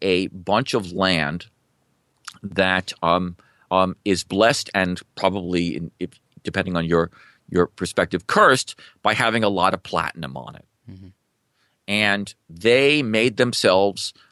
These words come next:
Speaker 1: a leasing arrangement with the Lonmin Platinum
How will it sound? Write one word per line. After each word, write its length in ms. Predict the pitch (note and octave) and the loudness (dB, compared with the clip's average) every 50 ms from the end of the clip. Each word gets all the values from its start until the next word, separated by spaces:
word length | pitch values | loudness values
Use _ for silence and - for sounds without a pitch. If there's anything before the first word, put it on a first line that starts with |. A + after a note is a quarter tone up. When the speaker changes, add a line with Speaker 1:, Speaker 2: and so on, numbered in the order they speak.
| _ _ - | _ _ 0
Speaker 1:
a 100 | F#2 F#2+ | 0 0
leasing 520 | F#2 G2+ A#2+ D#3+ G3+ - - D3 A#2 F#2+ | 0 0 -2 -2 0 0 0 -2 0 0
arrangement 680 | E2+ D#2+ E2 D2+ C#2+ D#2+ D2 - - - E2 - - - _ _ _ _ _ _ _ _ _ _ _ _ _ _ _ _ _ _ _ - _ _ - | 0 0 -2 -2 -2 -4 -8 -8 -8 -10 -10 -10 -14 -20 _ _ _ _ _ _ _ _ _ _ _ _ _ _ _ _ _ _ _ -20 _ _ -12
with 300 | F#2 F#2+ F2+ G2+ F#2 - | -4 -2 0 0 0 -2
the 360 | F#2 E2+ F#2 F#2+ F#2 F2+ E2+ - _ _ _ _ _ | -4 -2 0 0 0 0 -2 -6 _ _ _ _ _
Lonmin 840 | - F2 F2 F#2 F#2 A2 A#2 C3+ E3 F3 D#3+ C#3 C#3 C3+ C3 C3 B2+ - - | -10 -8 -6 -2 2 2 4 4 4 2 2 2 0 0 0 -4 -6 -10 -12
Platinum 640 | - - C3+ A#2+ C3 - - A#2 A2+ A2 G#2+ G2 F#2+ | -6 -2 -2 0 -2 -2 -4 -6 -6 -4 -6 -8 -8